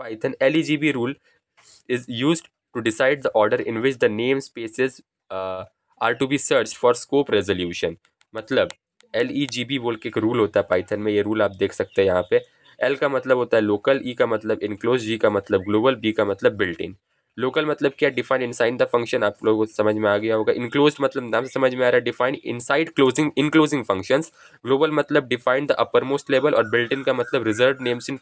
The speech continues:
Python built in modules। स-, अ, आप समझ रहे हो कि इसी सीक्वेंस में या इसी रूल को फॉलो करते हुए पाइथन में क्या होता है, नेम स्पेस का रूल फॉलो होता है।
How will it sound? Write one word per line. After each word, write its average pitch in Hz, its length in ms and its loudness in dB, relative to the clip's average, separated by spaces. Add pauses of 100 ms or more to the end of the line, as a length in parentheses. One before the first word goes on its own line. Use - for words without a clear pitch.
Python 113 440 -6
built 135 160 2
in 127 80 0 (100)
modules। 90 380 -4 (880)
स-, - 120 -6
अ, 139 240 4 (320)
आप 117 160 2
समझ 147 200 2
रहे 151 140 2
हो 147 60 0
कि 160 200 -2
इसी 165 240 -4
सीक्वेंस 139 520 -2
में 139 100 0
या 139 180 2
इसी 160 280 -2
रूल 139 200 -4
को 156 140 0
फॉलो 123 280 2
करते 131 340 2
हुए 139 280 0 (540)
पाइथन 110 320 -6
में 131 180 -4
क्या 123 160 2
होता 123 300 2
है, 285 200 -6 (1900)
नेम 120 260 0
स्पेस 120 320 0
का 123 120 2
रूल 131 180 0
फॉलो 95 320 0
होता 87 280 -6
है। 87 140 -8